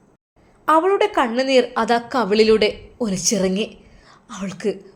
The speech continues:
ഒന്നും മിണ്ടാൻ കഴിഞ്ഞില്ല. സിസ്റ്റർ വന്ന് വിളിച്ചപ്പോഴും, "മുഹ്സിന, എന്താ ഒന്നും മിണ്ടാത്തത്?" അവൾക്ക് മിണ്ടുവാനേ കഴിയുന്നില്ലായിരുന്നു. "എന്തു പറ്റി മുഹ്സിന?" "ആഹാ, കണ്ണുകൾ നിറഞ്ഞിരിക്കുന്നല്ലോ. എന്തു പറ്റി?"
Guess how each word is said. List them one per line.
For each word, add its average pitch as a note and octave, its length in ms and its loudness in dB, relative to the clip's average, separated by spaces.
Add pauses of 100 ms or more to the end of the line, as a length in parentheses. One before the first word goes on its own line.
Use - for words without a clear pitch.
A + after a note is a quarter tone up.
(120)
ഒന്നും A3 320 -8
മിണ്ടാൻ F#3+ 420 -6
കഴിഞ്ഞില്ല. F#3+ 400 -4 (540)
സിസ്റ്റർ - 440 -4
വന്ന് F3+ 180 -6
വിളിച്ചപ്പോഴും, F#3 680 -4 (480)
"മുഹ്സിന, C#4+ 500 0 (480)
എന്താ D4 380 4 (120)
ഒന്നും D#4+ 220 -4
മിണ്ടാത്തത്?" D#4+ 600 0 (540)
അവൾക്ക് G3+ 480 -4 (100)
മിണ്ടുവാനേ D4+ 480 -4
കഴിയുന്നില്ലായിരുന്നു. G3 920 -4 (440)
"എന്തു F4 220 0
പറ്റി D#4 500 -2 (300)
മുഹ്സിന?" C#4 360 -6 (1120)
"ആഹാ, D#4 340 0 (220)
കണ്ണുകൾ C4+ 420 0
നിറഞ്ഞിരിക്കുന്നല്ലോ. F#4 800 0 (240)
എന്തു D#4 220 -4
പറ്റി?" - 480 -4